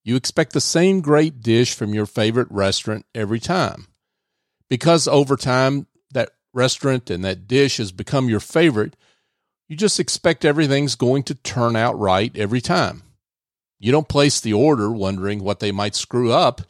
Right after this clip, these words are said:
because they've earned your trust. Consistency is not just defined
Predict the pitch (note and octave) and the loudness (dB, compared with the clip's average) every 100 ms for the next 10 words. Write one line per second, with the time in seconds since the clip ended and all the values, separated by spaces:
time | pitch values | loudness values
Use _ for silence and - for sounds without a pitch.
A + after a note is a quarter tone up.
0 | - - _ C3+ C#3+ C3+ A#2 C#3+ C3 A2+ | -20 -20 _ -4 2 2 2 2 2 0
1 | A2 C#3 C3 - G3+ G2 - - - _ | -2 -6 -4 0 0 0 -4 -10 -12 _
2 | _ _ _ _ _ _ _ _ _ _ | _ _ _ _ _ _ _ _ _ _
3 | _ _ _ _ _ C#3+ - A3 G#3 F3+ | _ _ _ _ _ -2 0 0 0 -2
4 | D#3+ F3+ C#3 A#2 G#2 C3 D#3+ A#2 G#2+ C3+ | 0 0 2 0 0 2 2 0 -2 -2
5 | - G#2+ - C3 A2+ F2+ E2 F#2+ | -2 -6 -6 -2 -2 -2 -4 -8